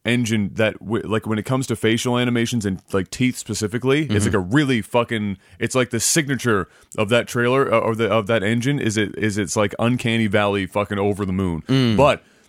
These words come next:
Speaker 1: like, the, the, that engine is really fucking good.
Speaker 2: Yeah.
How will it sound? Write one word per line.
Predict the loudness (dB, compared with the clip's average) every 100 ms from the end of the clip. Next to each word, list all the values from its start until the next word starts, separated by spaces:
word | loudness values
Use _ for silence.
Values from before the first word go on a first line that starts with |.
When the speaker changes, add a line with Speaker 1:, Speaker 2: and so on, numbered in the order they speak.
| _ _ _ _ _
Speaker 1:
like, | -2 -2
the, | 0 -2
the, | 0 -4 -4 -8
that | -2 0 2
engine | 0 -2 -2 -4
is | -2 -2 -2
really | 0 2 2 -2
fucking | -2 -2 -4
good. | -4 -4 -2
Speaker 2:
Yeah. | 2 2